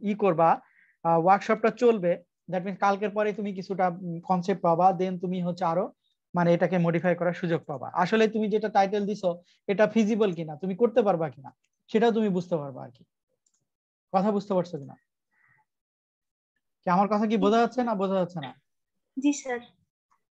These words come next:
Speaker 1: ঠিক আছে, কারো কোনো
Speaker 2: স্যার,
Speaker 1: কনফিউশন আছে
Speaker 2: একটা
Speaker 1: কিনা? বলো।
Speaker 2: কোশ্চেন ছিল স্যার।
Speaker 1: বলো।
Speaker 2: স্যার, আপনি যে পিডিএফ টা দেখালেন না, ওই পিডিএফ টা কি শুধু Android অ্যাপ তৈরি কিভাবে করে সেইটা নাকি ওই, আহ, ডেস্কটপটাও আছে?
Speaker 1: না, শুধু Android-এর। এটা, এই ম্যানুয়ালটা শুধু Android-এর জন্য,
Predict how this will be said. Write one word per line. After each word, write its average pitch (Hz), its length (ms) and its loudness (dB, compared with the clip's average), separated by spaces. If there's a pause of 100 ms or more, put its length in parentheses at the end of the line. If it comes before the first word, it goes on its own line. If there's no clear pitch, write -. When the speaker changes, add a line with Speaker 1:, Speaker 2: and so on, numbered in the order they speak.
(160)
Speaker 1:
ঠিক 196 140 0
আছে, 233 220 0
কারো 208 240 2
কোনো 226 140 2
Speaker 2:
স্যার, 294 100 6
Speaker 1:
কনফিউশন 233 400 -2
আছে 196 180 -4
Speaker 2:
একটা 156 120 -4
Speaker 1:
কিনা? - 140 -18
বলো। 165 180 -2
Speaker 2:
কোশ্চেন 302 240 4
ছিল 247 220 -4 (140)
স্যার। 269 420 -2 (340)
Speaker 1:
বলো। 170 260 0 (300)
Speaker 2:
স্যার, 285 320 2
আপনি 269 380 0
যে 330 160 -4
পিডিএফ 320 440 2
টা 320 100 6
দেখালেন 294 460 4
না, 339 100 6
ওই 269 140 8
পিডিএফ 277 380 -4
টা 302 120 2
কি 320 160 -10
শুধু 311 240 -6
Android 277 460 4
অ্যাপ 320 160 4 (100)
তৈরি 311 200 -8
কিভাবে 302 360 -2
করে 302 220 4
সেইটা 311 340 -6
নাকি 277 300 0
ওই, 277 160 -2 (500)
আহ, 226 300 0
ডেস্কটপটাও 311 840 4
আছে? - 440 -8 (320)
Speaker 1:
না, 185 100 0
শুধু 226 240 0
Android-এর। 156 520 -2 (340)
এটা, 214 220 0
এই 214 180 0
ম্যানুয়ালটা 208 400 -4
শুধু 202 220 -6
Android-এর 175 440 -4
জন্য, 123 300 -16